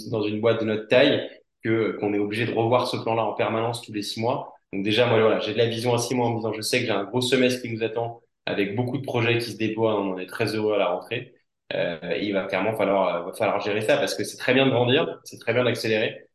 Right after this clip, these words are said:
Mais nous, notre, notre, notre obsession, c'est de maintenir la qualité de service, euh, partout, euh, au fur et à mesure de notre développement. Donc, on veut pas faire n'importe quoi. On veut pas faire fois dix en deux ans,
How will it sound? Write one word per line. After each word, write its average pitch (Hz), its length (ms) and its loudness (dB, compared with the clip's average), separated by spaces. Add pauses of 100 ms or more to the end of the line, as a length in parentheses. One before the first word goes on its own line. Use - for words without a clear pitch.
(100)
Mais 95 120 -4
nous, 113 120 0
notre, 101 260 0
notre, 104 240 -4
notre 107 240 -4 (320)
obsession, 131 580 4
c'est 110 160 -2
de 104 40 -4
maintenir 107 320 0
la 101 100 2
qualité 107 320 -2
de 113 60 -6
service, 107 440 -2
euh, - 280 -6
partout, 117 380 -4 (380)
euh, 90 200 -2
au 104 40 -4
fur 117 160 0
et 113 40 4
à 113 40 2
mesure 113 240 0
de 107 80 2
notre 101 160 2
développement. 104 420 -2
Donc, 107 180 -4
on 98 80 0
veut 95 60 -2
pas 120 120 4
faire 117 160 2
n'importe 110 340 -2
quoi. 104 260 -4
On 92 60 -10
veut 90 60 -10
pas 110 120 -2
faire 117 200 -2
fois 127 160 4
dix 120 240 0
en 101 100 -2
deux 104 160 -2
ans, 120 280 -2